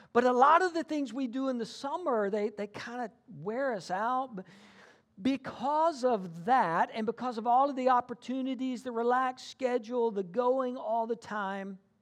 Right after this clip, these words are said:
there can be the temptation to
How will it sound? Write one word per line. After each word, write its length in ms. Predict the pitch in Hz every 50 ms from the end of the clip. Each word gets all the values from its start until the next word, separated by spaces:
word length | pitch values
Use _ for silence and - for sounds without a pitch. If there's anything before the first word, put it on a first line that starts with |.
| _ _ _ _ _ _ _ _ _ - _ - - 208 214 196 - 165
there 320 | 170 226 285 320 330 320
can 300 | 330 - 349 349 339 311
be 180 | 302 302 302 285
the 140 | 247 262
temptation 1500 | 254 254 - - 233 220 214 220 - - - - 240 262 262 262 247 - - - 151 143 139 135 151 190 214 247 262 247 208 - _ _ _ _ _ _ _ _ _ - _ _ _ _ -
to 540 | - 226 233 226 220 220 214 208 208 202